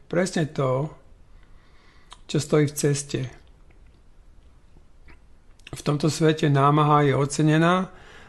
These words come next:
a v tom druhom cene, e, d-, d-, <laughs> sorry, v tom druhom svete je proste úplne nemožná. Je to taký, ehm, impotentný systém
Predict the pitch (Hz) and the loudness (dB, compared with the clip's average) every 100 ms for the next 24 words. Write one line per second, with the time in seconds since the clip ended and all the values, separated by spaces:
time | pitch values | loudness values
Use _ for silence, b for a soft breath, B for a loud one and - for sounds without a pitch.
0 | B - 139 135 135 135 143 B B 180 | B -6 -2 0 0 -2 -4 B B -6
1 | - 135 135 156 151 143 147 143 143 143 | -2 0 2 4 4 4 2 4 4 2
2 | 143 B B - 139 131 170 139 - 156 | 0 B B 0 0 2 0 0 0 0
3 | - 143 131 139 131 147 143 - - 143 | 0 0 0 -2 0 2 2 0 0 -2
4 | 143 139 135 131 - B B B B - | 0 2 2 0 -4 B B B B -8
5 | 156 151 - 147 139 - - - - - | -4 -4 0 2 2 0 -6 -20 -20 -20
6 | - - - - - - 175 147 139 143 | -20 -20 -20 -20 -10 -2 2 6 6 6
7 | 135 139 131 123 143 160 143 143 139 - | 4 4 4 2 0 -4 -4 -2 -2 -2
8 | 139 135 B B B B - - - - | -2 -4 B B B B -20 -20 -14 -4
9 | 147 135 131 139 135 B B B B - | -2 -2 -2 -2 -4 B B B B -20
10 | - - - - - 180 180 180 156 156 | -20 -20 -20 -20 -6 -2 -2 -2 -2 0
11 | 143 147 135 - 151 - 147 131 135 143 | 0 0 -2 0 -2 -2 -2 0 -2 -4